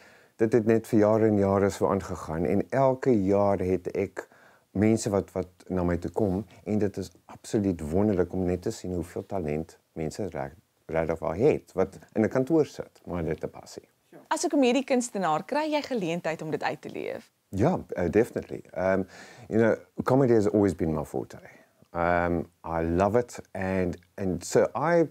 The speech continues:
Speaker 1: decided, you know, because I can, um, do one-man shows. And, um, I, I started a show called That's Life, which I've toured throughout South Africa. En dis 'n wonderlike stuk, want, want dit gee my ook 'n geleentheid om, om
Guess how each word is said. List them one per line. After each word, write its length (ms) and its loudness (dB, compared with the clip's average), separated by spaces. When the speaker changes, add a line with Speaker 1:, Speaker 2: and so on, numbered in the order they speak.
Speaker 1:
decided, 680 2
you 100 0
know, 220 4
because 360 -4
I 120 0
can, 400 -2
um, 380 2
do 180 4
one-man 360 4
shows. 600 -12
And, 640 0
um, 420 2
I, 240 -4
I 80 -2
started 380 0
a 60 2
show 220 0
called 420 -4
That's 260 -2
Life, 460 -4
which 200 -6
I've 180 -2
toured 300 0
throughout 360 -4
South 220 -12
Africa. 480 -6
En 360 4
dis 180 2
'n 140 2
wonderlike 440 4
stuk, 280 0
want, 220 0
want 200 0
dit 160 -2
gee 200 0
my 220 2
ook 260 2
'n 40 4
geleentheid 560 0
om, 240 -4
om 340 -4